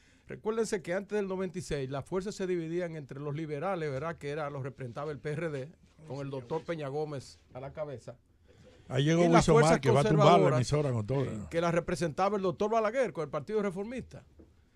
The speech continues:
Speaker 1: ¿Qué ocurrió cuando a Balaguer se le impidió, eh, reele-, eh, reelegirse, cuando se hizo la reforma constitucional en el noventa y cuatro,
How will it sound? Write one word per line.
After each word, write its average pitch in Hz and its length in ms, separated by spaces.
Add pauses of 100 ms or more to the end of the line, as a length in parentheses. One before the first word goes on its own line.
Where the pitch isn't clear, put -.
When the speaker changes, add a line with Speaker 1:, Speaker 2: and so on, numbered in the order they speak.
(420)
Speaker 1:
¿Qué 214 80
ocurrió 233 440
cuando 196 220
a 180 40
Balaguer 170 340
se 196 120
le 185 80
impidió, 156 720 (720)
eh, 123 460
reele-, 147 280
eh, 139 140
reelegirse, 131 720
cuando 131 220
se 131 100
hizo 156 200
la 170 100
reforma 160 420
constitucional 139 680
en 135 80
el 135 80
noventa 131 260
y 120 60
cuatro, 131 380